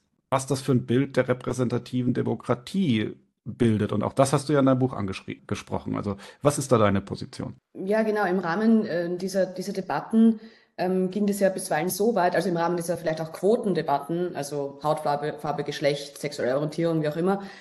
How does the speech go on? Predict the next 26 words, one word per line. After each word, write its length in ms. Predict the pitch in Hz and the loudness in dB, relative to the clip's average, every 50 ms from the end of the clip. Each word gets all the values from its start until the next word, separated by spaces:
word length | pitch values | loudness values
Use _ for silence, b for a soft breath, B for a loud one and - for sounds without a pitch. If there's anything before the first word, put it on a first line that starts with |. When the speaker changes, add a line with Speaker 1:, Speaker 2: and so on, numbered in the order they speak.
| B B B B B B _ | B B B B B B _
Speaker 2:
ging 120 | - 208 | 6 6
es 80 | 220 220 | 8 8
ja 80 | 226 | 6
teilweise 340 | - 180 165 165 180 175 - | 6 6 4 4 4 2 0
so 240 | - - 202 214 226 | -2 0 2 2 4
weit, 160 | 233 220 - | 2 2 2
dass 100 | 175 - | -2 -2
manche 300 | 170 156 - 196 - 226 | 0 0 0 0 0 -2
von 180 | 220 208 202 202 | 0 2 2 2
diesen 240 | 196 196 190 196 - | 4 2 2 2 0
Aktivisten, 800 | 170 - - - 190 185 202 202 202 - - 208 208 202 202 B B B B B B B B B | 0 -2 -2 -2 0 0 0 -2 -2 -2 -2 0 0 0 -2 B B B B B B B B B
ähm, 440 | - 180 180 180 180 180 175 175 175 165 | 0 2 2 2 2 2 2 2 2 4
ja 140 | 160 - | 4 6
auch 140 | - 165 165 | 4 4 2
fordern, 720 | - - - 143 139 160 175 196 208 214 214 214 214 202 - | 0 0 2 4 4 6 6 4 4 4 4 2 2 0 -2
ähm, 540 | - 160 180 180 175 175 175 175 165 170 - - - _ _ - | -2 -2 -2 -2 -2 -2 -2 -2 -4 -6 -8 -16 -20 _ _ 2
dass 240 | 185 170 175 - | 2 2 2 0
Menschen 640 | 180 151 147 185 190 - - 214 202 202 196 185 - | -2 0 0 -2 -2 -2 -2 0 2 2 2 2 0
eben 480 | - - 185 185 180 165 156 151 - - | 0 0 2 2 2 2 2 0 0 -2
anhand 400 | 147 151 160 170 175 180 185 185 | 0 0 2 2 2 0 0 -2
ihrer 240 | 160 151 160 - - | -2 0 2 2 4
aus-, 340 | 160 190 - - - - | 2 2 0 -2 -6 -4
äußeren 720 | - - 151 160 - 208 185 185 170 170 165 165 156 - | -2 0 0 0 0 0 0 0 2 2 0 0 -2 0
Merkmale 460 | 151 160 160 160 - 196 180 175 170 175 | 0 0 0 0 2 2 2 4 4 2
nicht 220 | 175 175 - - | -2 -4 -4 -4
nur, 400 | 170 165 156 151 147 - - - | -2 0 0 0 0 -2 -6 -10